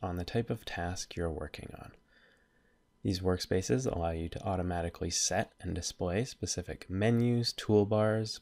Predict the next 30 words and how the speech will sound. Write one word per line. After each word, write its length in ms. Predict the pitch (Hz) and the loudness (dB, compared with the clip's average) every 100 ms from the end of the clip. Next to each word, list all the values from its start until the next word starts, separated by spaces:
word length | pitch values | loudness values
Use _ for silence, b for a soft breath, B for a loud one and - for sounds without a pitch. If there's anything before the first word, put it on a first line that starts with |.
| - | -10
palettes, 540 | - 92 92 92 - - | 0 2 4 0 -4 -6
and 220 | 87 80 | -4 2
ribbon 300 | 98 120 110 | 2 4 0
panels, 580 | - 78 80 90 120 - b b b | -2 -8 -4 -4 -4 -8 b b b
depending 380 | - 135 139 131 | -2 2 2 4
on 80 | 127 | 2
the 80 | 120 | 2
context 680 | - 107 110 113 107 - - - | 2 2 4 2 0 -2 -12 -6
and 180 | 85 85 | -6 -2
type 360 | - 123 - | 2 4 2
of 180 | 87 90 | -4 -6
task 400 | - 82 82 - | -4 -6 -6 -4
you're 80 | 95 | -2
working 340 | 101 104 - - | 0 -2 -8 -14
on. 60 | - _ _ b b b b b b | -20 _ _ b b b b b b
You 120 | - 139 | -2 2
can 120 | 139 | 2
choose 320 | - 101 104 | 6 6 6
between 460 | 117 - 92 85 80 | 2 0 0 0 2
workspaces 600 | 85 - 87 85 98 92 | 0 0 0 2 0 0
that 140 | 78 | -4
come 220 | - 101 | -2 0
with 140 | 113 87 | 2 2
AutoCAD, 540 | 82 80 - 92 131 - b b b b | -2 -2 -2 -2 -2 -4 b b b b
like 260 | - 80 - | -2 -2 -6
two 180 | - 98 | -2 0
D 160 | 92 87 | 2 2
drafting 500 | 82 85 85 90 82 | 0 -2 -2 -2 -2
and 120 | 82 | -2
annotation, 680 | 82 80 - 110 - 175 | -4 -4 -4 -2 0 -2